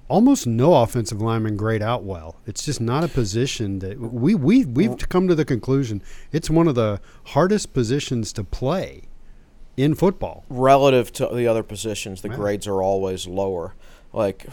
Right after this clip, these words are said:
Speaker 2: Wisconsin had a really high grading offensive line last year, but this year I think only two of their guys that have played two hundred more snaps have graded out above a seventy.
Speaker 1: Yeah.
Speaker 2: The, the hard thing, you know, it's just you're going head to head. You, your job is to drive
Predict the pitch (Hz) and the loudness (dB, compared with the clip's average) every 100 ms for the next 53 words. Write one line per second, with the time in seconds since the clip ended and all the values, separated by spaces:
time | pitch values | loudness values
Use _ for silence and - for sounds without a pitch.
0 | - - - 143 - 160 170 156 147 135 | -14 -14 -6 -4 2 4 4 2 2 4
1 | 127 127 123 123 117 117 113 107 107 110 | 4 2 4 4 4 0 0 -2 -4 -4
2 | 104 104 104 98 98 113 - 139 - 101 | -6 -4 -4 -2 -4 -4 -4 -4 -4 -4
3 | 123 - 117 101 104 107 - - - - | -4 -2 -2 -2 -2 -6 -8 -16 -20 -10
4 | - 120 107 - - - 151 143 127 117 | -4 0 -2 -4 -12 -4 -2 0 0 2
5 | 113 107 113 117 107 104 98 - 113 104 | 2 4 4 4 2 -6 -8 -4 -2 -2
6 | 85 - 127 113 110 104 104 104 - 110 | -6 -8 -6 -4 -4 -4 -4 -4 -4 -2
7 | 113 - 92 107 104 101 95 - - 107 | -2 -4 -8 -4 -4 -2 -4 -6 -12 -2
8 | 110 95 - 95 101 - - - 107 104 | -2 -2 -6 -6 -8 -16 -16 -14 -12 -12
9 | - - - 123 - - 151 147 143 131 | -14 -20 -6 -4 -4 4 4 4 2 0
10 | - - 80 139 151 143 - - 175 - | -2 -14 -10 0 2 2 -2 2 2 0
11 | - - - - - - - - - - | -10 -18 -20 -20 -20 -20 -20 -20 -18 -8
12 | 143 147 196 151 110 165 180 160 147 151 | 4 10 10 8 6 8 8 8 6 6
13 | 131 120 117 - - - 127 151 - - | 6 4 0 -12 -20 -16 -4 -4 -4 -6
14 | 131 123 120 160 175 139 123 117 98 131 | -4 0 8 10 10 8 0 -6 -4 4
15 | 139 139 127 113 107 - | 8 10 8 6 0 -6